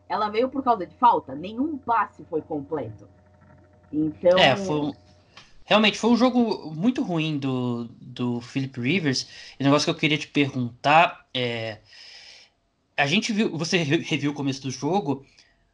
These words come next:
Speaker 2: o ataque dos Raiders não começou bem, né? O, ele, os Raiders marcaram pontos ali se aproveitando do,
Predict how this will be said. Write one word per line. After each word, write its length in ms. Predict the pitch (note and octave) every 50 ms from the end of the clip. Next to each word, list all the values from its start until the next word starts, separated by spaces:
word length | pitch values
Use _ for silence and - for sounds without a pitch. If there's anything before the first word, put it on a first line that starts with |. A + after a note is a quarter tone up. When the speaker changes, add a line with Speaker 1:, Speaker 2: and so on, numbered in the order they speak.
| _ _ _ _ _ _ _ _ _ _ _ _ _ _ _ _
Speaker 2:
o 720 | - F#3 F#3+ F#3+ F#3 F#3 F#3 F3+ F3 F3 F3 F3 F3 E3+ E3 E3+
ataque 300 | E3 - - - - A4
dos 200 | A4 D#4+ - D#3
Raiders 360 | E3+ G#3 A3+ F#3+ F#3 D#3 D3
não 120 | E3 E3
começou 360 | - D#3 D#3 C#3+ - - C#3+
bem, 320 | B2+ B2+ B2 A#2 A#2 A#2 A2+
né? 240 | A#2 A#2+ A#2+ A#2+ B2+
O, 920 | B2+ B2 B2 B2 B2 A#2+ A#2+ A#2+ A#2 A#2 A#2+ A#2 A2+ A2 - - - - -
ele, 260 | - C#3 D3+ D3 - - - -
os 340 | A2+ A#2+ D#3 D#3 - - -
Raiders 320 | C3+ D3 F#3 A#3 C4+ B3
marcaram 420 | B3 A#3+ G#3 - - G#3 F#3+ F3 E3
pontos 260 | D#3 D#3+ D#3+ D#3 -
ali 140 | C#3+ C#3+ D3
se 80 | -
aproveitando 680 | - - D3 C3+ C3+ C3+ B2+ - C3 C3 B2+ B2 B2 A#2+
do, 400 | A#2+ B2+ B2 A#2+ A#2 A2 -